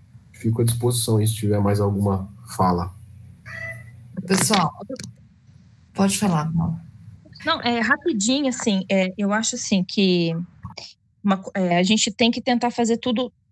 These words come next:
Speaker 3: o melhor possível, dando exemplo e tal. Então, a gente tem que pensar assim, ó, nós estamos num momento que qualquer pessoa pode tirar uma foto da gente fazendo alguma coisa errada, né?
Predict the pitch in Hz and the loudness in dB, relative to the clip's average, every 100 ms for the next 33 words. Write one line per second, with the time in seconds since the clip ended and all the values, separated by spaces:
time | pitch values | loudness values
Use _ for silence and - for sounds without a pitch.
0 | _ _ _ - 262 302 339 247 214 240 | _ _ _ 0 2 4 4 4 4 2
1 | 247 220 - 208 196 202 208 180 220 226 | 0 -6 -6 -2 0 0 -4 -2 0 2
2 | 220 214 185 185 202 202 214 - 170 160 | 0 0 0 2 2 0 -2 -4 -4 -4
3 | 175 208 - 240 226 233 233 233 214 180 | -2 0 0 0 0 0 -2 -2 0 2
4 | 190 190 220 220 226 214 208 202 220 277 | 2 2 0 2 2 2 0 0 0 0
5 | 233 - 170 - _ - _ _ - 226 | 0 -4 -10 -12 _ -20 _ _ -4 -4
6 | 220 _ _ _ 220 254 302 294 226 247 | -4 _ _ _ -2 -2 -2 -4 -2 -4
7 | - 254 220 214 208 208 208 202 208 208 | -2 -2 0 0 0 -2 -2 -2 0 -2
8 | - 196 196 196 196 196 196 208 175 - | -2 0 0 2 0 0 -2 -2 -2 -6
9 | - - _ _ _ _ - 185 196 | -12 -16 _ _ _ _ 0 2 2